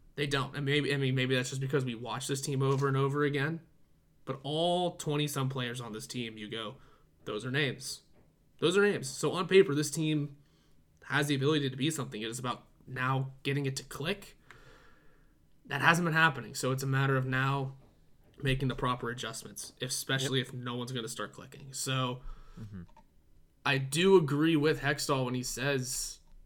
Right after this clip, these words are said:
Speaker 1: you know, "When I look at this team on paper, I like it." I do too. When I look at this team on paper,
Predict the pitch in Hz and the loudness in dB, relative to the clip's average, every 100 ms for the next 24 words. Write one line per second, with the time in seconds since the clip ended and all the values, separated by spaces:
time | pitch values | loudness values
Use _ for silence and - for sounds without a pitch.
0 | - _ - - - _ 143 110 104 131 | -20 _ -20 -20 -20 _ -8 -6 -6 -10
1 | - 110 120 135 139 135 - 147 147 147 | -8 -8 -6 -6 -4 -2 -2 0 0 0
2 | 165 165 127 127 - - - - 95 135 | 2 0 0 -4 -6 -18 -20 -12 -6 -2
3 | 156 - - - - _ _ - - _ | -2 -4 -14 -20 -20 _ _ -20 -20 _
4 | - 139 196 247 208 247 143 - - _ | -8 -2 2 2 2 2 2 -2 -20 _
5 | 143 143 131 135 127 127 131 110 123 95 | 0 4 2 2 -2 -4 -4 -4 -8 -12
6 | - - | -14 -20